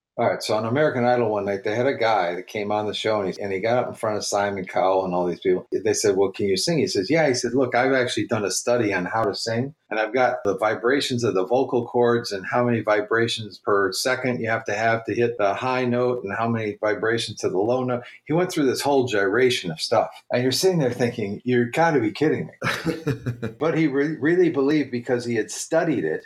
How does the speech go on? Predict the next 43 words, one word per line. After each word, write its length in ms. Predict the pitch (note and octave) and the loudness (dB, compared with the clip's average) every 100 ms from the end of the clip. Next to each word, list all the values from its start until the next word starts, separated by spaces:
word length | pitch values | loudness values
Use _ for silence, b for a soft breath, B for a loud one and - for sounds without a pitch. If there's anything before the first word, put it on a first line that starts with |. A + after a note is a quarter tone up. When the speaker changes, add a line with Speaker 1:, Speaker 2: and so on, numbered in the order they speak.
| - | -6
Speaker 1:
that 300 | B2 B2 - | -2 -2 0
he 180 | B2+ C3 | -2 0
could 200 | B2 - | 0 -2
sing. 480 | - F#3+ E3 F#2 - - | -2 0 -2 -4 -10 0
Obviously, 520 | C#3 D#3+ B2+ - A2+ | 2 2 0 0 -2
he 140 | G#2+ G#2+ | -4 -4
couldn't. 420 | - C#3 - - | 0 0 0 -12
Speaker 2:
<laughs> 1200 | - - E3 D3 - F#3+ F3+ G#3+ - - E3+ - - - | -16 -12 -10 -10 -4 -2 0 -2 -2 -2 -6 -8 -16 -10
Speaker 1:
So 300 | - C#3 - - | -2 -2 -2 -8
sometimes 880 | - F3+ F3+ F#3 E3 C#3+ B2+ - - | -4 -4 -2 -2 0 0 -4 -8 -6
the 180 | A#2 - | -6 0
over 480 | C3+ D#3+ D3+ C#3 B2+ | 2 2 2 0 0
analytical 680 | B2+ A#2 A2+ F3 F3+ A#2 G2 | 0 0 0 2 2 0 -2
side 420 | - G2+ G2+ G2 | 0 0 0 0
of 100 | F#2+ | -4
things, 420 | A2 G#2+ G2+ F#2+ - _ | -4 -4 -4 -8 -16 _
it 160 | B2+ B2 | -2 2
doesn't 300 | C#3 C3+ A#2+ | 0 0 -2
make 200 | A#2 A2+ | -2 -2
you 140 | G#2+ | -8
play 200 | - G#2+ | 0 0
better. 300 | F#2 C#3 D#3 | 2 2 2
It 60 | A2 | 0
makes 200 | A2 G#2+ | -2 -2
you 100 | - | -4
play 200 | A2 F#2+ | -2 0
worse, 440 | A2 E3 C3+ - | 2 2 2 0
which 180 | G#2 G2 | -2 0
is 140 | F#2+ | -2
how 180 | A#2+ A2+ - | 0 0 0
people 320 | C3+ C3 G2+ | -2 0 0
actually 460 | A#2 A#2+ G#2+ G2+ - | 0 0 -2 -2 -2
get 200 | A#2+ A#2 | -2 0
the 140 | G2+ | 0
yips 380 | D3 E3+ - - | 2 2 0 -8
because 380 | F#2+ F#2 A2 - | -10 0 0 2
they've 160 | A2 G2+ - | 0 -2 0
over 480 | C3 D#3+ D3 A#2+ A2 | 2 2 2 -2 0
analyzed 580 | D#3 C#3 G2 G2 F#2 | 0 0 0 0 0
it. 120 | A2 - | -2 -2
And 120 | A2 | -4
it's 200 | A2 - | -4 0
a 260 | A2 G#2 | 2 2